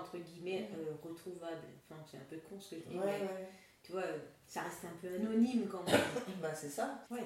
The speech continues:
Speaker 2: Il y en a
Speaker 1: t'es
Speaker 2: beaucoup des, des podcasteurs que tu peux identifier visuellement ?
Speaker 1: Non,
Speaker 2: Non.
Speaker 1: je pense pas. Parce que c'est, ça n'a aucun intérêt pour l'audio.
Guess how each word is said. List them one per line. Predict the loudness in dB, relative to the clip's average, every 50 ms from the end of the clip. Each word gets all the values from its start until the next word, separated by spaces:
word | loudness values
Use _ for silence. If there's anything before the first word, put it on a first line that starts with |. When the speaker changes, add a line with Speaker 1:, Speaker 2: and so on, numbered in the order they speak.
| 0
Speaker 2:
Il | 4 6
y | 8
en | 8
a | 8
Speaker 1:
t'es | 6
Speaker 2:
beaucoup | 6 6 6 8 8
des, | 6 6 6 6 6 6 6 6 6 4 4 2 2 0 -2 -4 -8 -10 -12 -18 -20 -20 -16 -6
des | -4 -2 0
podcasteurs | 0 0 -2 0 0 0 -2 -2 -2 -2 -2 -2 -2
que | -2
tu | -4 -4 -6
peux | -2 0 0
identifier | 2 2 2 2 0 -2 -4 -6 -8 -4 -2 -2 -2
visuellement ? | -2 -2 -4 -2 0 0 0 0 0 -2 -4 -6 -8 -8 -6
Speaker 1:
Non, | -4 -4 -4 -6 -10 -14 -12 -8
Speaker 2:
Non. | -8 -6 -6
Speaker 1:
je | -6 -6
pense | -6 -8 -8 -10
pas. | -10 -12 -12 -12 -16 -20 -8 -4
Parce | -2 -2 -2 0
que | 0 0
c'est, | 0 2 2 0 0 0
ça | -2 -4 -2 -2
n'a | -2 -2
aucun | -2 -4 -4 -4
intérêt | -6 -4 -4 -4 -4
pour | -4 -4 -4
l'audio. | -2 -2 -2 -2 -4